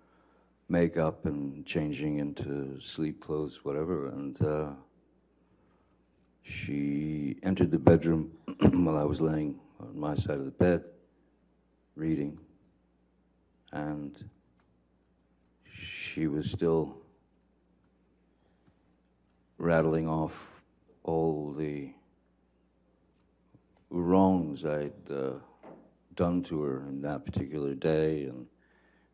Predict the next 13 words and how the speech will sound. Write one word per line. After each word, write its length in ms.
and 100
how 400
unreliable 1040
I 160
am, 500
and, 340
uh, 420
what 500
a, 260
you 160
know, 200
what 220
a 160